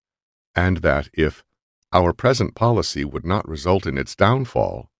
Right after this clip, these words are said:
we should develop a program for approval which would produce changes acceptable to us. Robert Kennedy agreed, calling for a program with the objective of overthrowing Castro in eighteen months.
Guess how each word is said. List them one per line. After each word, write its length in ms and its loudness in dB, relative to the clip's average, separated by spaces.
we 120 2
should 180 -2
develop 440 0
a 60 -2
program 580 0
for 180 0
approval 640 0
which 280 -6
would 260 4
produce 480 -4
changes 440 -4
acceptable 540 -4
to 180 -6
us. 340 -8
Robert 340 4
Kennedy 420 -2
agreed, 540 -4
calling 360 0
for 320 0
a 80 -4
program 560 4
with 120 -2
the 120 2
objective 520 2
of 120 -2
overthrowing 600 2
Castro 540 0
in 100 -4
eighteen 420 -4
months. 520 -10